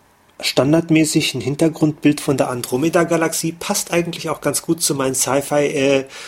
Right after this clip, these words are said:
äh, Neigungen, von daher lasse ich das mal ganz, lasse ich das mal so, sieht niedlich aus. Ähm,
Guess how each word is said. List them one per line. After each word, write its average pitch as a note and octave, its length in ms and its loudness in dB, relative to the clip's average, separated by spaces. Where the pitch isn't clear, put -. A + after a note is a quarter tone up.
äh, C3+ 280 0
Neigungen, C3 520 0
von B2 180 -4
daher A#2+ 240 -2
lasse A2+ 220 -4
ich C3+ 80 -8
das C3 180 -4
mal A#2+ 140 -2
ganz, A#2+ 440 -6
lasse B2+ 200 -6
ich C3 80 -10
das B2+ 160 -6
mal B2+ 120 0
so, B2+ 140 2
sieht A2 240 -2
niedlich B2 380 -6
aus. A#2+ 240 -4
Ähm, C3+ 380 -2